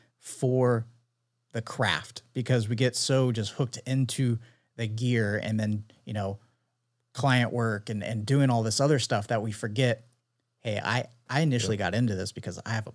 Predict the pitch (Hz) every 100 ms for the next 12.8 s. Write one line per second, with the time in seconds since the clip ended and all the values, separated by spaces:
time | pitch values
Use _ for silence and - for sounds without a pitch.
0 | _ - 110 117 - 123 127 131 147 _
1 | _ _ _ _ 127 117 120 190 233 147
2 | 123 - 117 123 - 175 160 151 113 113
3 | 110 101 120 107 - 104 101 107 - _
4 | _ _ - - 123 120 113 107 104 120
5 | 110 - - 104 98 82 - _ _ _
6 | _ _ _ _ - 147 165 254 269 185
7 | 147 127 - _ _ _ - 135 196 139
8 | - - 214 226 - - 175 165 165 226
9 | 254 220 214 151 151 151 131 120 151 143
10 | 185 - 175 180 139 113 - 123 127 110
11 | 104 - 117 101 92 104 120 117 139 143
12 | 135 139 175 208 175 139 127